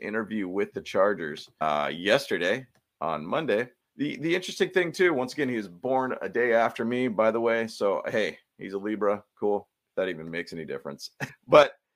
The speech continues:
um, the guy basically went to Oklahoma S-, State, played football, played quarterback. Seems like a good dude all around, guy that seems like he could actually bring a lot to the table. Was drafted by the Patriots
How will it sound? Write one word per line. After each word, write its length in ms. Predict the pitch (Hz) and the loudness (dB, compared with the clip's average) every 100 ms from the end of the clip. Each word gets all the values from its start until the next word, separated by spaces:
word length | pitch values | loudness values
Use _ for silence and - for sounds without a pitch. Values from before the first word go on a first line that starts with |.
| _ _ - | _ _ -4
um, 320 | 120 139 131 - _ _ _ | 0 0 -2 -10 _ _ _
the 60 | 117 | -10
guy 240 | 127 160 | -4 -4
basically 400 | 180 170 - 170 | -4 -10 -10 -10
went 180 | 156 156 | -10 -6
to 80 | 151 | -4
Oklahoma 400 | 147 160 156 143 | -4 -4 -4 -6
S-, 240 | 127 - _ _ _ | -10 -16 _ _ _
State, 540 | - - 160 180 - _ _ _ - | -16 -6 -2 -2 -6 _ _ _ -8
played 300 | 127 127 123 | -6 -6 -4
football, 460 | 147 131 143 131 | -4 0 0 0
played 340 | - 127 123 113 | -2 -4 -4 -4
quarterback. 720 | 147 139 135 135 127 120 - _ _ _ | -2 -2 0 0 0 -2 -6 _ _ _
Seems 320 | - 123 123 | -20 -16 -8
like 120 | 120 | -8
a 40 | 110 | -6
good 260 | 123 117 | -6 -6
dude 240 | 101 123 120 | -6 -4 0
all 200 | 113 110 | 2 2
around, 560 | 101 110 113 110 98 | -2 -4 -4 -4 -6
guy 220 | - 104 110 | -4 -2 -2
that 160 | 95 | -6
seems 320 | - 120 113 - - | -10 -12 -12 -12 -8
like 180 | 98 | -8
he 140 | - 110 | -8 -10
could 160 | - | -4
actually 300 | 90 98 - | -2 -2 -6
bring 220 | 82 101 87 | -6 -6 -4
a 40 | |
lot 300 | 90 90 - | -2 -4 -6
to 80 | - | -12
the 80 | 80 | -6
table. 360 | 117 113 107 | -4 -2 -2
Was 280 | 98 117 107 | -2 -4 -2
drafted 440 | 113 107 113 107 | -2 0 0 -4
by 200 | 95 107 | -4 -4
the 80 | 98 | -4
Patriots 800 | - - 151 - 165 147 - - | -8 -8 -8 -6 -4 -2 -4 -12